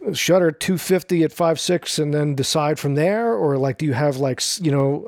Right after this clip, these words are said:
idea, like, is there a starting point from when you walk onto a job and then you adjust from there? How do you do that?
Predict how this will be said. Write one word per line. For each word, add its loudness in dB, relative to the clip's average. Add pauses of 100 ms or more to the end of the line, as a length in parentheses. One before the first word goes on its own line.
idea, 2
like, -2 (460)
is 0
there 2
a 0
starting 0
point -2
from -2
when 0
you -2
walk -2
onto -4
a -2
job -2 (880)
and -4
then -2
you -2
adjust -2
from -6
there? -2
How -4
do -2
you -2
do -2
that? -8